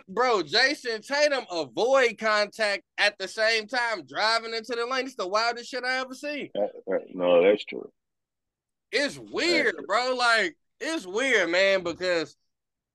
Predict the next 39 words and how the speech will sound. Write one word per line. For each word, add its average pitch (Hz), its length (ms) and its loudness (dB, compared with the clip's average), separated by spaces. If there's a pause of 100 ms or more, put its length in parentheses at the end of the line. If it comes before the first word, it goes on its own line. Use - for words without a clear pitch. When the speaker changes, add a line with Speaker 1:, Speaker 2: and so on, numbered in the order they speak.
(160)
Speaker 1:
if, 180 200 2 (100)
if 175 220 0
he 262 200 -4
keep 277 340 -2
playing 240 400 -2
the 185 80 4
way 202 260 6
he 190 180 -4
playing, 170 520 2
he 214 120 -4
gonna 202 220 0
be 185 160 -4
a 165 280 0
motherfucker 175 580 2
where 151 140 4
I 180 120 4
could 151 120 -12
be 151 120 -4
like, 139 280 0
"Man, 156 220 -2
if 139 180 -4
you 240 200 -4
would've 214 320 2
just 160 240 -2
did 185 260 0
this, 185 240 -2
you 196 100 -8
could 185 160 -4
have 147 80 -6
been 135 220 0
so 175 400 0
<laughs> - 60 -20
much 160 220 -2
better." 156 260 2 (380)
And 147 180 2
I 202 160 4
don't 220 240 0
know. 202 460 4
Speaker 2:
Mm-hmm. 190 100 -6